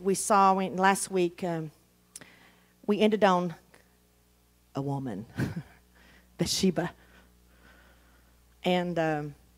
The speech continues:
and it was lust. He had all, he had wives that he loved. He had, I guess he loved them. I don't know. He didn't act too much like it. But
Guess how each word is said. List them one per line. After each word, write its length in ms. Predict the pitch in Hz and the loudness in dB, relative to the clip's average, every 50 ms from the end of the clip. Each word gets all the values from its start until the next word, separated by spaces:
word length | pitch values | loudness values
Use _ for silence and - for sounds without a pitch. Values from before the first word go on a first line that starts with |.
| _ _ | _ _
and 100 | 196 220 | 0 0
it 60 | 233 | 0
was 120 | 233 208 - | -2 -2 -2
lust. 520 | 226 - - 156 - - - - - - - _ _ _ _ _ _ _ _ _ _ - | -4 -4 -4 -6 -10 -12 -14 -16 -18 -20 -20 _ _ _ _ _ _ _ _ _ _ -14
He 60 | 202 | -12
had 100 | 185 - | -10 -10
all, 160 | 175 185 185 - - | -10 -10 -12 -14 -12
he 120 | 214 196 220 | -8 -6 -6
had 140 | 214 165 147 | -6 -4 -4
wives 400 | 156 156 160 170 196 208 190 - | -4 -2 -2 -2 -4 -6 -8 -8
that 100 | 147 147 | -8 -6
he 60 | 151 | -4
loved. 240 | 156 160 175 175 180 | -2 -2 -2 -4 -6
He 80 | 180 | -8
had, 180 | 190 151 151 - _ _ - - - _ _ - - _ _ _ _ _ - | -10 -10 -12 -16 _ _ -20 -20 -20 _ _ -20 -20 _ _ _ _ _ -20
I 40 | - | -12
guess 200 | - 165 196 - | -8 -6 -6 -6
he 80 | - 120 | -6 -6
loved 240 | 143 147 151 160 165 | -6 -6 -6 -6 -6
them. 220 | 180 190 196 185 - | -6 -8 -8 -10 -12
I 60 | 156 | -14
don't 160 | 151 156 151 - | -14 -14 -12 -10
know. 220 | 180 180 165 156 | -8 -6 -6 -6
He 60 | 156 156 | -6 -6
didn't 320 | 175 165 151 151 147 - | -6 -8 -8 -10 -10 -8
act 240 | - 185 170 - - | -6 -6 -6 -8 -8
too 100 | - 160 | -8 -8
much 220 | 156 151 - - | -6 -6 -8 -6
like 240 | 160 156 156 156 196 | -6 -4 -4 -4 -6
it. 80 | 185 - | -4 -4
But 140 | 175 - | -4 -4